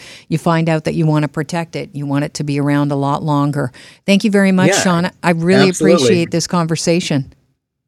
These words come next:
Speaker 2: Yeah, have a great rest of the fall.
Speaker 1: You as well. That is, uh, Sean Thomas. He's a professor of forest ecology at the University of Toronto.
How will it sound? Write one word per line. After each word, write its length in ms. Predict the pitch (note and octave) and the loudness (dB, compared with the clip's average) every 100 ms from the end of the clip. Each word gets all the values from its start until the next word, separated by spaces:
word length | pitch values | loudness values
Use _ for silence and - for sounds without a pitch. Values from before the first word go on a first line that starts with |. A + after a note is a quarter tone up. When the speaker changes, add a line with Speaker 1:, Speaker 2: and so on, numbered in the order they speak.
| _ _ _ | _ _ _
Speaker 2:
Yeah, 360 | A#2 C#3+ F3+ C3+ | -2 0 0 0
have 160 | D3 | 0
a 60 | D3+ | 0
great 260 | C#3+ E3 D#3+ | 0 0 0
rest 200 | E3 E3+ | -2 -2
of 80 | |
the 40 | D3+ | -2
fall. 380 | F3 E3 G#2+ - A#2 | 0 0 0 -8 -8
Speaker 1:
You 380 | E3+ F#3 G3+ | -2 2 4
as 160 | G3+ F#3 | 2 0
well. 340 | F3+ F3 D3+ - - F#3 | 0 0 0 -6 -16 -8
That 300 | F3 F3+ F3+ | 0 2 2
is, 460 | F3+ F3+ E3 D#3+ | 0 0 0 0
uh, 320 | F3 E3 E3 - | 2 2 0 -2
Sean 320 | - E3+ E3 | -2 0 0
Thomas. 340 | E3+ E3+ D3 | -2 -2 -2
He's 160 | D#3+ D3 | -4 -4
a 20 | |
professor 400 | D3+ C#3 D#3 E3 | -6 -4 -2 -2
of 80 | D3 | -4
forest 440 | E3 E3 E3+ - | -2 0 0 -2
ecology 500 | D#3 D#3 E3 E3 C#3+ | -2 0 0 0 -2
at 80 | C#3+ | -2
the 80 | D#3 | -2
University 420 | D#3 D#3 C#3+ E3+ | -2 -2 -4 -4
of 80 | D3 | -4
Toronto. 460 | D#3 D#3 E3 C#3 | -2 0 0 0